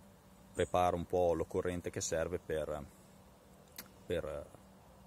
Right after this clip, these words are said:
per lavorare. Questo giocattolino qui costa,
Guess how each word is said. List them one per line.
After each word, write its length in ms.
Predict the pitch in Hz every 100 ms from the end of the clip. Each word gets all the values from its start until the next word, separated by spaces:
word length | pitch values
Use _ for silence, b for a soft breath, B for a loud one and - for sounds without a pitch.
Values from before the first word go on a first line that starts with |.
| - - - - -
per 120 | -
lavorare. 600 | 82 80 82 76 80 - - B B B B B B B B - - - - -
Questo 680 | 104 - 113 110 107 107 104
giocattolino 640 | 110 - - 123 127 127
qui 200 | - 156
costa, 500 | - 92 - 92